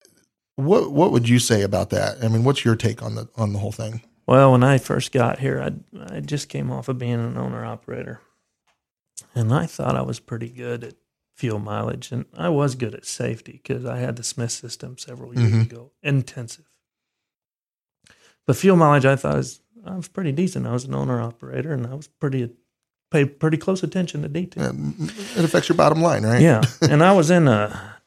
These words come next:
Speaker 2: T six sixty Kenworth with eight
Speaker 1: Mm-hmm.
Speaker 2: drive tires, two rear ends, a Wabasco heater, thirteen speed manual transmission, seventy mile an hour on the cruise when I got here.
Speaker 1: Yep.
Speaker 2: Did, did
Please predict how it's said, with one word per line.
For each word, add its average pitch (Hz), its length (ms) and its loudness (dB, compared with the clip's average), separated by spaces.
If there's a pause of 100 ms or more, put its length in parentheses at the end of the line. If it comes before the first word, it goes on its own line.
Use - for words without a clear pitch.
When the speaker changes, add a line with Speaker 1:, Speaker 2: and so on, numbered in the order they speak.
(180)
Speaker 2:
T 190 220 -2
six - 380 -2
sixty 151 420 -4
Kenworth 135 640 2
with 120 340 -10
eight 113 220 -2
Speaker 1:
Mm-hmm. 117 80 0
Speaker 2:
drive 127 260 2
tires, 123 340 -2
two 143 220 2
rear 127 260 2
ends, 120 280 2
a - 20 -2
Wabasco 127 640 -2
heater, 123 340 -2
thirteen 143 420 -2
speed 123 280 -4
manual 120 340 -2
transmission, 123 760 -4
seventy 143 300 0
mile 131 260 2
an 123 80 2
hour 120 240 4
on 120 80 2
the 117 80 2
cruise 147 340 0
when 127 140 -2
I 110 60 -2
got 120 260 -2
here. 110 180 -6
Speaker 1:
Yep. 135 300 -2
Speaker 2:
Did, 120 140 -4
did - 20 -10